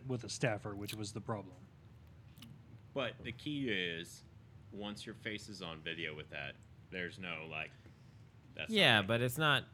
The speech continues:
Speaker 3: it wasn't inappropriate.
Speaker 1: It, it, well, it was because they were staffers. She worked for her. That, that was the whole point. Th-, this was an inter-office relationship.
Speaker 2: What if, what if this guy's,
Speaker 3: I will
Speaker 2: like
Speaker 3: say this. I will say this in general. Like, inter-office relationships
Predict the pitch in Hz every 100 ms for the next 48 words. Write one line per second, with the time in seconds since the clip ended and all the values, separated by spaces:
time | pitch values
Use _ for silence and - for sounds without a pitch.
0 | - 123 117 127 117 92 - - - 95
1 | 87 95 123 135 80 80 107 110 185 196
2 | 160 160 175 151 151 160 135 120 110 113
3 | 104 - 170 170 104 - 123 117 147 -
4 | - 110 92 110 95 101 120 123 131 135
5 | 131 131 120 113 - 170 101 113 123 131
6 | 127 127 117 120 135 139 135 120 120 113
7 | - 120 139 - 98 - - 117 147 180
8 | 143 190 202 - 160 156 - 139 127 127
9 | 117 113 113 139 165 170 156 175 165 147
10 | 143 - 131 147 - 147 123 127 - 104
11 | 107 110 107 98 90 90 - - - -
12 | - 123 131 120 156 160 180 170 156 139
13 | 131 117 120 127 123 135 131 - -